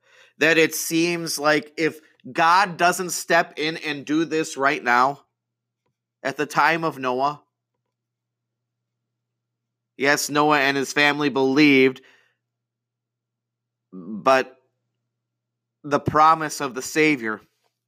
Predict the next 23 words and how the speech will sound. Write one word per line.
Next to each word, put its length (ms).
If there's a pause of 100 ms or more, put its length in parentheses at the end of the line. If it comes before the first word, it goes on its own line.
(1700)
was 180
about 360
to 100
be 340
extinguished. 880 (880)
It's 400
extinguished 880 (400)
by 380
the 160
depth 560
and 280
breadth 500
of 200
wickedness 680
and 160
evil 560
and 220
sin. 500 (1080)
If 220
God 420
doesn't 360
step 400
he-, 160